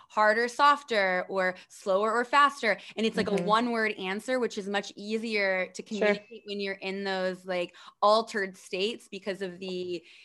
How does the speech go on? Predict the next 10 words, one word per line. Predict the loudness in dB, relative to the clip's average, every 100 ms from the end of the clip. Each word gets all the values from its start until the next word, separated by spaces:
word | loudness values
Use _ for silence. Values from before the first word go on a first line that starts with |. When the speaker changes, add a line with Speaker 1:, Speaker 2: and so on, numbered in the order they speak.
| _
Speaker 1:
you | -6 -4
know, | -2 -4 -6 -4
sexual | -4 -4 -6 -8
experience. | -8 -10 -6 -2 -2 -4 -10 -12
So | -6 -4 -4 -6 -10 -6
that's | -4
another | -2 -2 -2
thing | -4 -10 -10
to | -12
try, | -4 0 0 0 -4